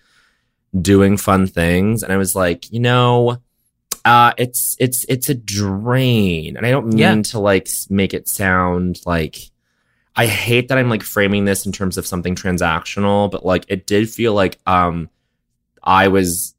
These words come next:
Speaker 1: like, things were being procured from me. And
Speaker 2: Right.
Speaker 1: by the end, by Sunday, like, circa eight thirty P M, I was like, "You guys figure out what you wanna do, because
Speaker 2: Mm-hmm.
Speaker 1: I have facilitated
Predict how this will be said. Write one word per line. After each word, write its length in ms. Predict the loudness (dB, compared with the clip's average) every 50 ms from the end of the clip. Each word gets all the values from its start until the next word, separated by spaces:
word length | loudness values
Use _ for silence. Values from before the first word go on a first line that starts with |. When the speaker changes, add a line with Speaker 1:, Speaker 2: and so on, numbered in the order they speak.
| _ _ -4
Speaker 1:
like, 240 | -4 -4 -4 -6 _ _ _ _ _ _
things 320 | 0 2 2 2 0 0
were 80 | 0 0
being 300 | 0 2 2 2 0 -2
procured 800 | -2 -4 -6 -6 -6 -6 -8 -4 -2 0 2 2 2 0 -2 -4
from 340 | -6 -6 -4 -4 -4 -4 -6
me. 380 | -6 -8 -10 -12 -16 -18 -20 _ _ -20 _ _ _ _ -2
And 320 | 0 2 2 2 2 0 0
Speaker 2:
Right. 40 | 2
Speaker 1:
by 140 | 4 4 4
the 220 | 4 2 0 2
end, 320 | 0 0 2 2 0 -2 0
by 140 | 0 0 0
Sunday, 640 | 0 -2 -2 -2 -2 -2 -2 -2 0 0 0 0 0
like, 300 | 0 0 -2 -2 -2 -6 _ _ _ _ _ _ _ _ -10
circa 380 | -6 -4 -2 0 0 0 -2 0 0
eight 240 | 0 0 0 0 0 0
thirty 260 | 2 2 2 2 0
P 240 | -2 -2 0 2 2
M, 140 | 4 4
I 80 | 2 2
was 180 | 2 0 0 0
like, 300 | 2 2 0 0 -2 -8 _ _ _ _ _ _ _ _ _ _ _ _ _ _ _ _ _ _ _ _ _ _ _ -4
"You 220 | 2 4 6 6
guys 360 | 8 6 6 6 4 0 -4 -8
figure 560 | -6 -4 -4 -4 -2 0 2 4 4 4 4 4
out 280 | 6 6 6 6 4 2
what 140 | 0 0 2
you 100 | 2 2
wanna 280 | 4 4 4 2 2
do, 720 | 0 -2 -2 0 4 4 6 6 6 6 6 6 4 2 0 _ _ _ _
because 260 | -4 -2 0 0 0 2
Speaker 2:
Mm-hmm. 100 | 4 6
Speaker 1:
I 220 | 6 6 6 6
have 280 | 4 2 0 -2 -4 -10 _
facilitated 840 | -8 -6 -4 -4 -2 0 2 2 2 2 0 -2 -2 -2 -2 -2 -2